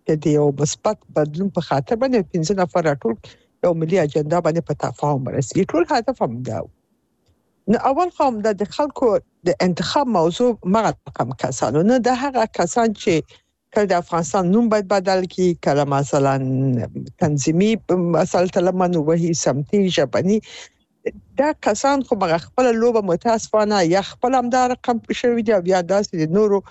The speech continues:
اجنډا لپاره دوی کار کوي، اه، همدا رقم.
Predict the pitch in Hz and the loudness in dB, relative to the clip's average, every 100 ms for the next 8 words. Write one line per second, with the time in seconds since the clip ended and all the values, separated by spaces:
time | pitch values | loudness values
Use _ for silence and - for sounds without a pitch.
0 | - - _ - 156 160 156 190 180 170 | -20 -20 _ -2 0 0 2 0 0 -2
1 | _ - - 175 170 151 170 - 196 196 | _ -6 -2 0 0 0 -2 0 0 0
2 | - 175 185 - 165 - 147 127 - - | 0 0 0 0 -2 0 0 0 -4 -6
3 | - | -10